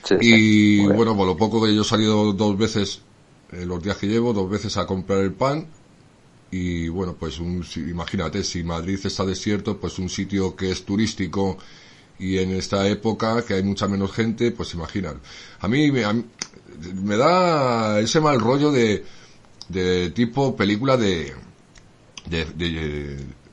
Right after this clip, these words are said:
Speaker 2: de, ¿cómo se llama? De tipo Walking Dead, ¿no? De zombies y, y de desastre mundial, las calles vacías, no sé,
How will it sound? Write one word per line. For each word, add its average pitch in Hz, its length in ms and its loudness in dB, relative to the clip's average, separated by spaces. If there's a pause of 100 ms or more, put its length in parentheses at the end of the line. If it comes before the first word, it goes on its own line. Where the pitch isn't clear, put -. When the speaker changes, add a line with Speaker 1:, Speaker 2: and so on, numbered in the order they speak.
(460)
Speaker 2:
de, 76 120 -10
¿cómo 90 140 -6
se - 120 -6
llama? 76 220 -6
De 71 340 -10 (280)
tipo 110 240 -2
Walking 101 480 2
Dead, 98 240 2
¿no? 117 360 -4
De 80 280 -4
zombies 98 600 0
y, 78 220 -6 (720)
y 78 60 -14
de 78 160 -8
desastre 98 460 -4
mundial, 87 720 0
las 85 180 -6
calles 101 300 -4
vacías, 95 720 -4
no 87 140 -10
sé, - 200 -12